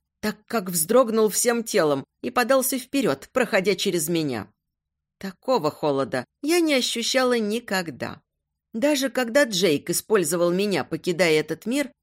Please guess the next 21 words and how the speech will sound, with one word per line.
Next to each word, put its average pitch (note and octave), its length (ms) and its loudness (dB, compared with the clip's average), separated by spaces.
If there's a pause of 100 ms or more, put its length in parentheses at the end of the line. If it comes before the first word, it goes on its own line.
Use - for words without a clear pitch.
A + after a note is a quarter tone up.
(180)
не C#4+ 200 0
было F#3+ 280 2
так D#3+ 280 -4
холодно. A#2+ 680 -6 (440)
Будто A#3 460 -6
под G#3+ 240 -2
кожей G#3 360 0
проступил A3+ 680 -4
лед, D3 420 -4 (240)
а G3 80 -6
температура A3+ 720 0
вокруг C#3+ 520 -4
упала D4+ 420 2
ниже B3+ 320 0
нулевой A3+ 400 2
отметки. D3+ 680 -6 (480)
Я B3 200 0
пошатнулась, A3 920 -2
когда D#3+ 320 -6
наши G3 360 -2
тела, G3+ 440 -4